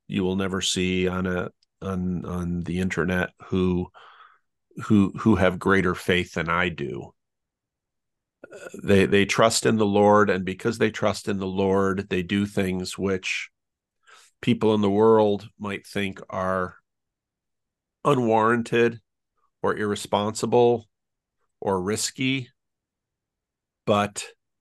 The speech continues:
um, in the end, it is faithful. And sometimes it plays out and sometimes it doesn't. I see people, I see people make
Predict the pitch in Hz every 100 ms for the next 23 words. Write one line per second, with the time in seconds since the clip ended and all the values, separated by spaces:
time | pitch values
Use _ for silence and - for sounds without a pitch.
0 | _ _ _ _ _ _ _ _ _ _
1 | _ _ _ _ _ _ _ - 98 92
2 | 95 92 90 _ _ _ _ _ _ _
3 | - 107 107 104 107 107 104 101 - _
4 | _ - 104 98 - - 110 113 - 117
5 | 110 104 _ _ _ _ _ _ _ _
6 | - 151 202 175 185 165 160 - 156 143
7 | 139 123 - 123 120 110 110 123 110 -
8 | - 139 - - - - - - 139 123
9 | 110 - _ _ _ 135 - - 156 139
10 | 113 98 110 110